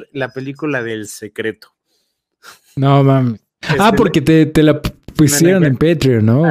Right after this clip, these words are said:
Speaker 1: Ajá,
Speaker 2: sé qué.
Speaker 1: me, me la encargaron. Y la este-, eh, es estelarizada por <laughs> Katie Holmes, güey.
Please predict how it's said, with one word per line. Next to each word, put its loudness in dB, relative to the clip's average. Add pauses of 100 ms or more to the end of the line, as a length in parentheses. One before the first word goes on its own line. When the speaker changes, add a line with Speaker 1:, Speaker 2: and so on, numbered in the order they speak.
(120)
Speaker 1:
Ajá, 0
Speaker 2:
sé 0
qué. 0
Speaker 1:
me, -4 (100)
me -6
la -4
encargaron. -6 (240)
Y -8
la -4
este-, -10
eh, -6
es -6
estelarizada -6
por -8
<laughs> -
Katie -2
Holmes, -6
güey. -10